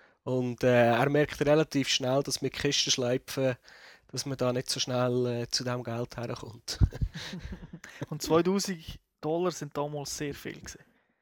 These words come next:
Speaker 1: Ja, wir reden da von neunzehnhundertvierundvierzig, neunzehnhundertfünfundvierzig. Also mit dem hast du mehr wieder ein Auto gekauft.
Speaker 2: Mhm. Die ganze Story, wo, wo spielt sie? Weißt du das?
Speaker 1: Ähm, es ist eine fiktive Stadt, heisst Empire Bay City.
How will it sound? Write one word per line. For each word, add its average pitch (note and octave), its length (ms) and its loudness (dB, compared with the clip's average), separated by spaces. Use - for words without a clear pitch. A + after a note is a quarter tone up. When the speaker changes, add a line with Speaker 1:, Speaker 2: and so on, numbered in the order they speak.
Speaker 1:
Ja, D3 220 10
wir D#3+ 80 10
reden C#3+ 240 6
da C#3+ 140 6
von D3 240 4
neunzehnhundertvierundvierzig, C#3+ 960 2
neunzehnhundertfünfundvierzig. B2+ 1080 -4
Also A2+ 360 -4
mit - 160 -8
dem C3 140 4
hast C3+ 160 6
du - 20 -6
mehr C3 160 4
wieder C#3+ 160 0
ein B2 100 0
Auto B2 320 2
gekauft. - 520 -8
Speaker 2:
Mhm. D3+ 340 -10
Die G3+ 80 0
ganze G3 300 4
Story, A3 360 2
wo, D#3 220 0
wo D#3 80 -6
spielt F#3 320 -6
sie? C#4+ 300 -10
Weißt - 260 -10
du A#3+ 40 -12
das? - 200 -14
Speaker 1:
Ähm, C#3+ 320 -2
es D3 160 -2
ist - 0 -
eine C#3+ 60 -2
fiktive D3 480 -6
Stadt, - 500 -4
heisst C3 400 -4
Empire D3 420 0
Bay C3+ 240 2
City. A3+ 560 -4